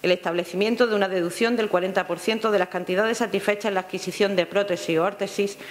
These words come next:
no cubiertas por la Seguridad Social, tanto para el contribuyente como para sus descendientes menores de veinticinco años a su cargo, con un límite de cien euros anual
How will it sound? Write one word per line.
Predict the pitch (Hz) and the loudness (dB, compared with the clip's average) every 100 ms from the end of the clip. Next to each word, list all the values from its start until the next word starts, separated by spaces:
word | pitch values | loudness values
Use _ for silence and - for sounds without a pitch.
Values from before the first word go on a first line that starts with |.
| - - | -10 0
no | 214 | 0
cubiertas | 226 220 220 226 | 2 0 0 -4
por | - | -2
la | 196 | -4
Seguridad | 185 165 170 165 | -2 0 2 2
Social, | - 165 - 160 147 - - - | 0 -4 0 0 -2 -10 -18 -4
tanto | 185 185 175 | -2 -2 -2
para | 175 | 0
el | 175 | -2
contribuyente | 175 160 156 165 170 202 220 233 | 0 -2 2 2 4 2 2 0
como | 208 196 | 0 0
para | 170 | -2
sus | 170 170 | -4 -2
descendientes | 165 165 151 170 202 202 | -2 -2 -2 2 0 0
menores | 202 180 180 202 | -2 0 -2 -2
de | 196 | 0
veinticinco | 165 160 165 185 175 | 0 0 -2 -2 0
años | 180 208 | 0 -2
a | 202 | -4
su | - | -2
cargo, | 156 147 151 - - - | -2 -2 -8 -8 -12 0
con | 170 190 | 2 4
un | 226 | 2
límite | 220 214 190 | 2 0 0
de | 175 | 0
cien | 165 190 202 | 2 2 2
euros | 196 196 | 2 2
anual | 190 190 190 190 | 0 0 -2 -4